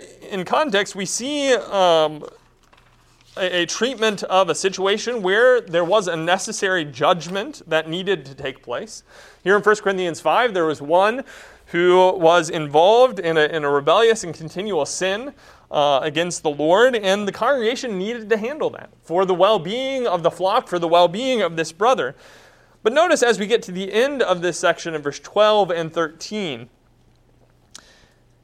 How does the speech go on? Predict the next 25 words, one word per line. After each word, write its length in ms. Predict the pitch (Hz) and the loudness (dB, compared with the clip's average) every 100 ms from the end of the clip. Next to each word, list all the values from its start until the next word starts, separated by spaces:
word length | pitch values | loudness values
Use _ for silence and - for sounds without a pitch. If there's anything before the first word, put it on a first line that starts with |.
| _ _ _ - | _ _ _ 0
says 240 | 247 233 | 2 2
in 80 | 220 | 2
verse 200 | 185 - | 0 0
twelve, 440 | - 208 196 180 | 2 4 4 2
"For 100 | 185 | 0
what 260 | 185 285 240 | 4 4 4
have 220 | 240 214 | 2 4
I 180 | 214 226 | 4 2
to 140 | - | -2
do 460 | 165 156 233 190 160 | -10 -6 -4 -2 0
with 240 | 151 147 | -2 -2
judging 460 | 143 180 170 165 156 | 2 2 2 -4 -4
outsiders? 1120 | 151 147 - 180 247 190 - - 175 - - _ _ _ | -4 -4 -2 0 0 -2 -8 -20 -18 -20 -20 _ _ _
Is 140 | 214 190 | -2 0
it 100 | 208 | 0
not 320 | 214 294 208 | 2 2 2
those 400 | 226 254 262 190 - 202 | 4 4 2 -4 -6 -2
inside 680 | 208 190 - 165 202 247 240 | -2 -2 0 2 2 0 -4
the 100 | 214 | -4
church 480 | - 214 262 - | 0 0 -2 -6
whom 180 | 185 175 | -6 -6
you 180 | 180 202 | -2 2
are 140 | 175 | 2
to 140 | 160 143 | 2 -4
judge? 500 | 131 139 247 - | -2 -4 -6 -16